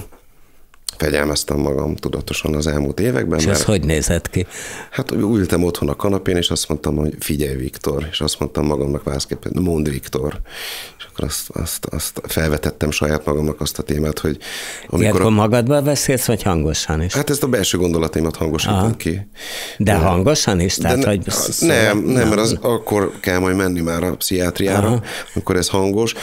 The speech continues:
Speaker 1: de hogy ugye, amikor az ember így beszélget magával, tehát, hogy van ilyen, hogy, hogy ilyen gondolatok párbeszéddé alakulnak az ember fejébe,
Speaker 2: Aha.
Speaker 1: vagy velem szokott lenni. És akkor azt a kérdéskört vetettem föl,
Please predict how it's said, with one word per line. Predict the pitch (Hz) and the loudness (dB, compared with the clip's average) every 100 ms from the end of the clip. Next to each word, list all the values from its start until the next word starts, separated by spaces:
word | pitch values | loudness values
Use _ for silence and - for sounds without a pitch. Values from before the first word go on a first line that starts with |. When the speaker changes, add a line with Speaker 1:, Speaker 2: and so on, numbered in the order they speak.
| - - | -10 -2
Speaker 1:
de | 110 | 2
hogy | 110 117 92 | 4 2 2
ugye, | 113 107 | 2 2
amikor | 107 - | 2 2
az | 117 | 2
ember | 117 95 | 2 2
így | 87 | 2
beszélget | 82 78 82 80 80 | 2 0 2 0 2
magával, | 80 78 80 80 82 | 0 2 0 0 0
tehát, | 80 - | -2 0
hogy | 85 | 0
van | 82 76 | 2 2
ilyen, | 76 78 | 2 2
hogy, | 80 80 - | 2 0 -2
hogy | 80 80 | -2 0
ilyen | 80 82 82 - | 2 2 0 0
gondolatok | 90 85 80 80 - 85 - - - | 0 2 2 0 0 -4 -4 -14 -6
párbeszéddé | 87 82 80 - 82 80 | -2 0 0 0 0 0
alakulnak | 73 76 - 76 78 80 | 0 -2 -2 0 0 0
az | 82 | 0
ember | 80 80 | 0 0
fejébe, | - 92 98 | 0 0 0
Speaker 2:
Aha. | 90 | 0
Speaker 1:
vagy | 95 | 0
velem | 98 82 87 | 0 -2 -2
szokott | - 98 87 - | -2 -2 -4 -4
lenni. | 92 95 104 - - - - - - | -2 -2 -4 -8 -10 -8 -6 -8 -2
És | 95 113 | 0 0
akkor | 104 113 92 | 0 2 2
azt | 85 - | 0 -2
a | |
kérdéskört | - 87 80 82 - 82 - | -2 -2 0 -2 -2 -2 -2
vetettem | 80 82 - 82 80 | -2 -2 -2 -2 -2
föl, | - 104 107 | 0 0 0